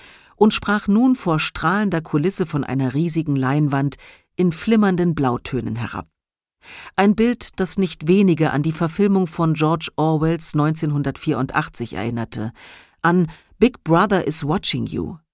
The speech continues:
Musk rief der Halle die erlösende Botschaft zu,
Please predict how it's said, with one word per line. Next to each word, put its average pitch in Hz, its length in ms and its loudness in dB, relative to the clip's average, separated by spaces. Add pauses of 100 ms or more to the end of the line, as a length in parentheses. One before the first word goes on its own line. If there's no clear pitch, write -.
(760)
Musk 208 520 0
rief 196 220 2
der 165 320 0
Halle 196 240 2
die 160 200 -2
erlösende 156 640 2
Botschaft 156 600 -2
zu, 156 320 -2